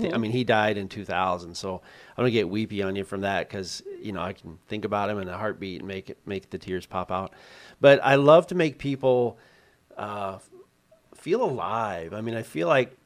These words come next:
Speaker 2: we live in this society where there's, it's either apathy or anger all the time, and I, I
Speaker 1: Mm-hmm.
Speaker 2: hate that. And so I want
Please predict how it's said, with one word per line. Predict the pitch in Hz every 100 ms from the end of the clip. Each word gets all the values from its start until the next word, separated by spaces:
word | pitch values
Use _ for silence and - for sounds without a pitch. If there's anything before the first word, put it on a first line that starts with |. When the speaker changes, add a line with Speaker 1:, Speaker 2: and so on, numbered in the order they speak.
| _ _ _ _ _ _ -
Speaker 2:
we | 117
live | 120 156
in | 170
this | 147
society | - 120 - - 107 101 113 107 98
where | 92
there's, | 95 98 95 -
it's | 101 -
either | 127 95 -
apathy | 113 - - 185 180 175
or | 101 98
anger | - 98 110 104 87 71 -
all | 117 139 156
the | 131
time, | - 107 123 113 87 76
and | 185
I, | 185
I |
Speaker 1:
Mm-hmm. | 180 220
Speaker 2:
hate | 226 151 190 -
that. | 71 131 - - - - - _ -
And | 117 120
so | - 127 113
I | 104 156
want | 170 156 151